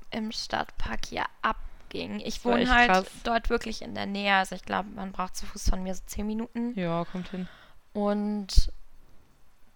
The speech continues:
Speaker 1: boah, ich weiß gar nicht, letztes Wochenende habe ich, glaub ich, euch auch geschrieben, dass es voll krass war, weil es war halt, äh, mit Feuerwerk, aber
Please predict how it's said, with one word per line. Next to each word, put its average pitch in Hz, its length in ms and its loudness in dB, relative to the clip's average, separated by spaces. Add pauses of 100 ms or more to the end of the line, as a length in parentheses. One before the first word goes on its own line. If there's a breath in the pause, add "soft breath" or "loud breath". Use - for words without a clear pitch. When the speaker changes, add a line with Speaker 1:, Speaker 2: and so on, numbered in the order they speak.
(120)
Speaker 1:
boah, 123 220 -2
ich - 140 -4
weiß 226 200 2
gar 214 140 0
nicht, 220 100 -2
letztes - 320 -2
Wochenende 254 400 4
habe 233 140 4
ich, - 60 -6
glaub 220 160 2
ich, - 140 -4
euch - 280 0
auch 233 200 4
geschrieben, 233 720 -2
dass 214 160 -2
es - 340 -6
voll 226 380 6
krass - 320 2
war, 226 200 6
weil 208 280 8 (460 loud breath)
es - 100 -2
war 220 240 8
halt, 220 300 6 (160)
äh, 196 500 2
mit 214 240 -6
Feuerwerk, 269 920 4 (100)
aber 202 460 8